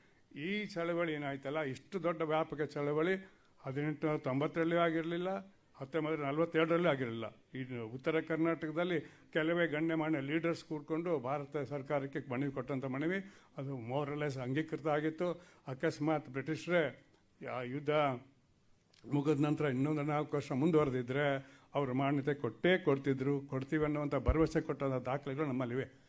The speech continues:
ಆದರೆ ಅದು ಹಾಗಾಗಲಿಲ್ಲ. ಯಾಕಾಗಲಿಲ್ಲ ಅಂದರೆ ಅವರು ಹತ್ತೊಂಬತ್ತು ನಲವತ್ತೈದರ ಕೊನೆಗೇ ಭಾರತಕ್ಕೆ ಸ್ವಾತಂತ್ರ್ಯ ಕೊಡ್ತೀವಿ ಅನ್ನೋಂಥ ನಿರ್ಣಯ ಮಾಡಿ ನಲವತ್ತಾರರಲ್ಲಿ ಸಂವಿಧಾನ ರಚನಾ ಪರಿಷತ್ ಮಾಡಿಬಿಟ್ರು. ಆಮೇಲೆ ತಮಗೆಲ್ಲ ಗೊತ್ತಿದೆ, ನಲವತ್ತೇಳರಲ್ಲಿ ಸ್ವಾತಂತ್ರ್ಯ ಬಂತು.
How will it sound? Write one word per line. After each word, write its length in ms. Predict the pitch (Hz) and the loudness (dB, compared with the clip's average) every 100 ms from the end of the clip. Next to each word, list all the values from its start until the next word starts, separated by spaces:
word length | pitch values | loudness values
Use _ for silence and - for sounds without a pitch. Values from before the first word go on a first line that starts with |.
| _ _ _ | _ _ _
ಆದರೆ 560 | 151 151 165 165 151 - - - | -4 -2 2 2 0 -4 -12 -6
ಅದು 220 | 143 143 | -4 -2
ಹಾಗಾಗಲಿಲ್ಲ. 640 | 113 127 127 156 151 123 101 - - | -2 0 0 2 2 0 -4 -12 -2
ಯಾಕಾಗಲಿಲ್ಲ 540 | 139 139 147 147 151 | -2 0 -2 -2 -2
ಅಂದರೆ 420 | 151 165 175 156 - - - - | 0 2 2 0 -8 -20 -10 -4
ಅವರು 200 | 147 131 | 0 0
ಹತ್ತೊಂಬತ್ತು 440 | 131 160 160 143 | 0 2 4 4
ನಲವತ್ತೈದರ 680 | 127 139 165 - 156 160 165 - | 4 8 8 6 0 0 -2 0
ಕೊನೆಗೇ 640 | 143 170 180 180 151 139 - - _ - | 2 4 4 4 2 0 -8 -20 _ -2
ಭಾರತಕ್ಕೆ 460 | 143 165 160 143 139 | 2 2 0 -2 -2
ಸ್ವಾತಂತ್ರ್ಯ 500 | 143 139 160 156 147 | -4 -2 -2 0 -2
ಕೊಡ್ತೀವಿ 480 | - 151 170 185 | 0 0 2 4
ಅನ್ನೋಂಥ 280 | 165 147 147 | 4 2 -2
ನಿರ್ಣಯ 460 | 131 120 131 147 156 | -4 -2 -2 0 2
ಮಾಡಿ 300 | 135 131 160 | 0 0 0
ನಲವತ್ತಾರರಲ್ಲಿ 1200 | 131 135 165 165 147 147 131 135 160 147 - - - | 0 2 2 2 2 0 0 -2 0 -2 -6 -20 -20
ಸಂವಿಧಾನ 440 | - 156 156 151 | -4 0 2 2
ರಚನಾ 340 | 139 135 156 143 | 0 -2 -2 -2
ಪರಿಷತ್ 400 | - 117 - 147 | -6 -8 -6 -2
ಮಾಡಿಬಿಟ್ರು. 520 | 135 135 123 143 165 - - - | 0 -2 -4 -4 -4 -8 -20 -6
ಆಮೇಲೆ 300 | 147 147 147 | -4 -2 -4
ತಮಗೆಲ್ಲ 380 | 135 135 135 147 | -2 -2 -2 -2
ಗೊತ್ತಿದೆ, 440 | 135 139 139 151 | -2 -2 0 2
ನಲವತ್ತೇಳರಲ್ಲಿ 880 | 131 127 139 139 135 135 131 143 160 | 2 0 0 0 -2 -2 -2 -2 -4
ಸ್ವಾತಂತ್ರ್ಯ 520 | - 131 143 135 135 | -4 -4 -4 -4 -4
ಬಂತು. 440 | 123 135 135 175 | -2 -4 -2 -4